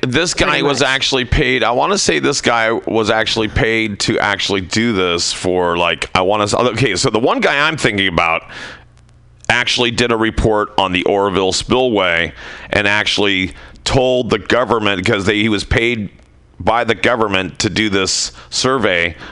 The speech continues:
Speaker 1: of the spillway and other things that were happening in California.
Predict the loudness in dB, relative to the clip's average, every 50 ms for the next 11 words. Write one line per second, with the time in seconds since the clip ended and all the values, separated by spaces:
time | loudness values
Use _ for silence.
0 | -20 -6 -2 -2 0 0 0 -2 -2 0 0 0 2 2 2 2 2 2 2 0
1 | 0 0 0 0 -2 -2 -2 -2 -2 0 -2 -2 0 0 0 0 0 2 2 2
2 | 2 0 0 0 -2 0 0 0 0 0 0 0 0 -2 -2 0 0 0 -2